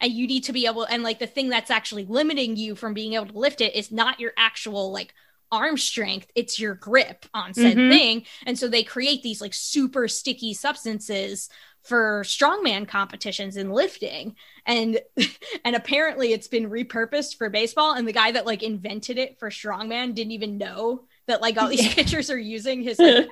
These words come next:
Speaker 2: <laughs>
Speaker 1: patented, whatever it is, spider tack or whatever they call it. Yes, spider tack. That's what it's called.
Speaker 2: Yeah.
Speaker 1: Yeah, there was an Athletic article about this today. Um,
Speaker 2: Yeah, I thought I saw something.
Speaker 1: yeah, spider tack represents the logical extreme in an arms race for better spin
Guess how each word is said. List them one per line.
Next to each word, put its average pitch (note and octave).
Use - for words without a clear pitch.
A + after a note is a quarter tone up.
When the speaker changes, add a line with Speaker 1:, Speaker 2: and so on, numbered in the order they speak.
Speaker 2:
<laughs> -
Speaker 1:
patented, A#3+
whatever A#3
it C4
is, C4
spider A#3
tack C#4
or C4
whatever C4+
they C#4+
call C#4+
it. D4
Yes, A3+
spider C#4
tack. F3+
That's A3
what A#3+
it's A#3
called. F#3+
Speaker 2:
Yeah. F#3+
Speaker 1:
Yeah, A3
there A#3
was A#3
an C4
Athletic A#3
article G3
about F#3+
this -
today. F#3
Um, G3
Speaker 2:
Yeah, B3
I A3
thought B3
I G#3+
saw F#3
something. F#3+
Speaker 1:
yeah, A3+
spider D4
tack C4
represents A#3
the A3
logical C4
extreme A#3
in G#3+
an G#3+
arms A3
race G#3
for G#3+
better G#3
spin A3+